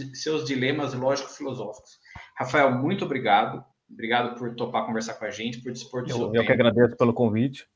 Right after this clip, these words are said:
Speaker 1: Ah, fica à disposição, a palavra é sua.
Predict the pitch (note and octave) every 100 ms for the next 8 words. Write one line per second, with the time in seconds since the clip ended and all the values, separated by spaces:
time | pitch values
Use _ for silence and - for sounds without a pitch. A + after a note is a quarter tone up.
0 | - - _ _ _ _ _ - A#2 A#2
1 | A2 - - - - D#3+ C#3+ - - C3+
2 | A#2+ - D3 D#3 C#3+ C3+ C3 B2+ - -
3 | D3 E3+ E3+